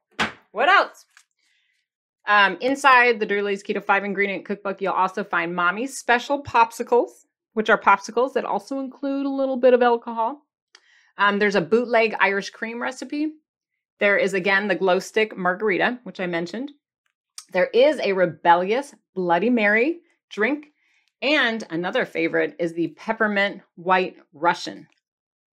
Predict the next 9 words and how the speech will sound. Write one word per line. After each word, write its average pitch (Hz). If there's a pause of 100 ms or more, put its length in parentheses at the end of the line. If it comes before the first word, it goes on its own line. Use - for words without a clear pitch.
(140)
So -
all 269
those 269
in 226
addition 214
to 214
the 185
tipsy 247 (840)
tiki 196